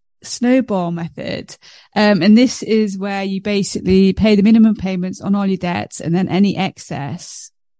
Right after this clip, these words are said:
money you put towards the lowest value debt first until that's paid off. And then you put any excess against the second lowest debt until that's paid off,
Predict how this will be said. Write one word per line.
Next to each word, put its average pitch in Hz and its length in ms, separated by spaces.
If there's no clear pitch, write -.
money 214 480
you 185 160
put - 220
towards 190 520
the 180 360
lowest 190 560
value 185 380
debt 165 240
first 202 640
until 175 240
that's - 240
paid 185 320
off. 175 320
And 180 140
then 185 120
you 175 60
put - 140
any 165 140
excess 202 420
against 185 280
the 185 60
second 233 360
lowest 190 500
debt 175 400
until 170 220
that's 180 220
paid 180 240
off, 175 400